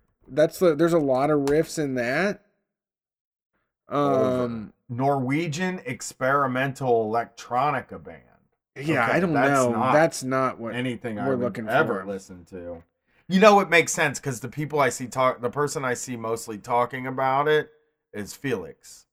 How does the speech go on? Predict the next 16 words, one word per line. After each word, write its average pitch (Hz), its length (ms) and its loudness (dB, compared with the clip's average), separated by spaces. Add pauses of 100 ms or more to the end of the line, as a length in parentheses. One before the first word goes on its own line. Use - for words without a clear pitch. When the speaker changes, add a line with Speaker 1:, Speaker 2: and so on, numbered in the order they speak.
(320)
Speaker 2:
And 113 200 -2
Speaker 1:
Oh. 98 300 -2
Speaker 2:
it 117 140 -8
makes 120 200 -2
perfect 110 320 -4
sense 98 340 -12
that - 240 -12
Felix 92 400 -10
would 95 160 -14
like 90 220 -12 (480)
a 127 120 -2
Norwegian 107 760 -6
techno 95 500 -14
band. 101 380 -20
<laughs> 180 100 -14
Speaker 1:
Sure. 117 320 4